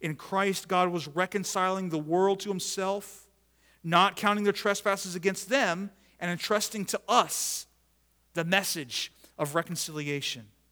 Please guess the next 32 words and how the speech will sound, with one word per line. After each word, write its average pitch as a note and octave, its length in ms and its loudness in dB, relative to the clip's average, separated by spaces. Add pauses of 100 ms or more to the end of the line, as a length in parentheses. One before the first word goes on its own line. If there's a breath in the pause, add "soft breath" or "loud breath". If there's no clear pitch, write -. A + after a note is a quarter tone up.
(480)
Therefore, E3+ 380 2
we E3+ 120 2
are D#3 80 2
ambassadors D3+ 500 0
for - 140 -14
Christ, - 640 -4 (400 soft breath)
God F3 260 4
making F#3 300 -4
his E3+ 120 -4
appeal F3+ 320 -2
through E3+ 280 -2
us. - 360 -2 (300 soft breath)
We F3 100 0
implore G#3 460 6
you F#3 120 6
on E3+ 120 0
behalf E3+ 320 0
of D#3+ 120 -8
Christ, F3+ 520 -2 (260 soft breath)
be D#3+ 140 -4
reconciled F3+ 920 -4
to F#3 120 -8
God. C3 440 -6 (920)
For - 160 -10
your F3 320 4
sake, - 600 -6 (840)
God F3 360 0
made F3 260 -6
Christ F3 600 -6
to D3+ 100 -14
be D3+ 100 -10
sin, C#3+ 640 -6